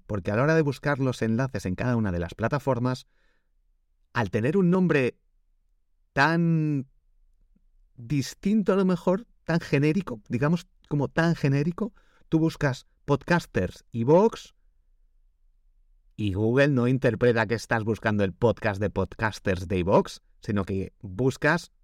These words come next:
podcast en iVoox. Es muy importante tener en cuenta el nombre de tu podcast y que no sea tan genérico, sobre todo si te diriges al público o a un mercado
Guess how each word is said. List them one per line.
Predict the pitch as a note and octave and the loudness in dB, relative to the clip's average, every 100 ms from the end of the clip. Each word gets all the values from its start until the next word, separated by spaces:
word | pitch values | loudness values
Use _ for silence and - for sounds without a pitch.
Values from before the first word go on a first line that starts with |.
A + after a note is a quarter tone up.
| _ _ _ | _ _ _
podcast | B2 - C#3+ D#3 - - _ _ | 0 0 -2 -2 -4 -14 _ _
en | - G2+ | -2 -2
iVoox. | E2+ B2 F#3 - - _ _ _ _ _ _ _ _ _ - _ _ - - | 2 2 0 -8 -20 _ _ _ _ _ _ _ _ _ -20 _ _ -20 -8
Es | B2 | -2
muy | E3+ | 0
importante | F#3+ F#3 G3 F3 G2 - | 2 0 0 0 -2 -2
tener | A#2+ C#3 | 0 2
en | D3+ | 0
cuenta | C3 C#3+ C3+ | 0 0 0
el | A#2 | 0
nombre | C#3 D3 C#3 D3+ - _ _ | 2 2 4 2 0 _ _
de | A#2 | -2
tu | A2 G2+ | -2 -2
podcast | B2+ C#3+ F3 F#3 - - | -2 0 0 0 -6 -14
y | |
que | - | -4
no | B2 | -2
sea | C#3 D3 | 0 -2
tan | B2+ C3+ C#3+ D#3 D#3+ | 0 0 2 2 0
genérico, | D3 E3+ E3+ C#3+ C#3 E3 E3+ _ _ | -2 0 0 0 0 -2 -2 _ _
sobre | - - A#2 | -8 0 0
todo | B2+ B2 C#3+ E3+ | 2 2 0 -4
si | - - A2+ | -10 -8 -2
te | A2+ | 0
diriges | A2+ G#2+ - B2 - _ _ _ | 0 -2 0 -2 -2 _ _ _
al | G#2+ F#2 F2 E2+ | -4 -2 -2 -4
público | _ C3 C3 C3 B2 - B2+ D3 - | _ 0 2 0 -2 0 0 0 -2
o | F#2+ F#2 | -2 -2
a | |
un | G2+ | 0
mercado | A#2 B2 C3 B2+ B2 C3 E3 | 0 -2 -2 0 0 0 -2